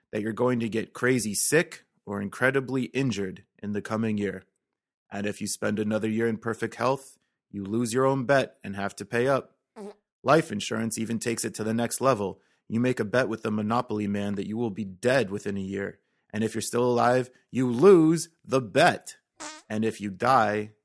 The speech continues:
Speaker 1: you win the bet, but you're dead. Theoretically, the bank is supposed to give your next of kin the winnings from your bet, but there's no way for you to enforce it because you're dead. Cell phone insurance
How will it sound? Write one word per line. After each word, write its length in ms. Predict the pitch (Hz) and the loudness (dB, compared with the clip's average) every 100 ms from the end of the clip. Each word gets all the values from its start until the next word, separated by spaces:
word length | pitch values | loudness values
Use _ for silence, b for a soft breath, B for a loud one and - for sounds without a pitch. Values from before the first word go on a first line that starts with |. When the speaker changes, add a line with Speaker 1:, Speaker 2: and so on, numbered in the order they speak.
| _ | _
Speaker 1:
you 140 | 113 113 | -10 -4
win 220 | 147 156 | -2 -2
the 80 | 107 | -2
bet, 320 | 107 87 - _ _ - | -4 -6 -10 _ _ -10
but 140 | 104 | -6
you're 120 | 101 | -6
dead. 460 | 95 92 120 90 80 _ _ _ _ _ _ | -4 -2 0 -2 -8 _ _ _ _ _ _
Theoretically, 760 | 143 143 131 135 117 110 104 101 _ _ - | 0 4 4 4 2 -4 -4 -6 _ _ -14
the 100 | 98 | -4
bank 260 | 120 123 | -2 0
is 100 | 110 | -2
supposed 320 | 104 120 110 | -2 -2 -2
to 80 | - | -4
give 220 | 104 120 | -2 -2
your 100 | 110 | 0
next 320 | 110 117 - 107 | 0 0 -2 -6
of 140 | 98 | -8
kin 420 | - 117 127 139 - _ _ | -4 -2 -2 -4 -12 _ _
the 100 | 107 | -4
winnings 420 | 104 113 131 127 | -2 0 0 -2
from 200 | - 123 | -2 -2
your 120 | 123 117 | 0 -2
bet, 340 | 123 131 - _ _ _ | 0 -2 -4 _ _ _
but 120 | 104 | -6
there's 180 | 110 104 | -4 -2
no 120 | 123 | 0
way 160 | 127 131 | 2 2
for 200 | - 117 | 0 -4
you 160 | 117 | -2
to 100 | 113 | -2
enforce 460 | 107 101 120 127 - | -2 -2 -2 0 -2
it 200 | 101 - _ _ _ _ | -6 -10 _ _ _ _
because 460 | - 95 - 127 98 | -16 -8 -2 -2 -2
you're 100 | 117 | -4
dead. 480 | 101 120 123 98 - _ _ _ _ _ _ _ _ _ _ _ | -2 0 0 -2 -8 _ _ _ _ _ _ _ _ _ _ _
Cell 220 | 143 160 | 6 6
phone 240 | 160 135 120 | 6 2 0
insurance 720 | 113 - 113 110 107 - | -2 -2 -2 -2 -2 -4